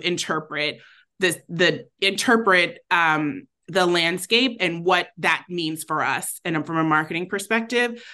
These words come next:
But I think from the industry writ large, you know, talking about agencies in particular,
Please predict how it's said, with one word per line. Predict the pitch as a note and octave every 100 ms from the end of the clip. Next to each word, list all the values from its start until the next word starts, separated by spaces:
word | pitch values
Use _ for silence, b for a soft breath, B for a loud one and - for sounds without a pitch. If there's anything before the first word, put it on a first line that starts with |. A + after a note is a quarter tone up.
| B
But | G3
I | F#3 F#3
think | G3+ G3+ G3 -
from | E3+ E3
the | D#3+
industry | F#3+ G3+ G3 G3 F3 E3
writ | E3 D3+
large, | A#3+ C4 G3+ F3+ F3+ - _
you | G#3
know, | F#3 E3 D#3+
talking | D3 G#3 F#3+ F#3+
about | E3+ D#3+ D#3 D3+ - _ -
agencies | G3+ A3 F3 E3+ E3+ D#3+
in | E3+ F3
particular, | E3+ A3+ A3 F3+ D#3 C#3+ D3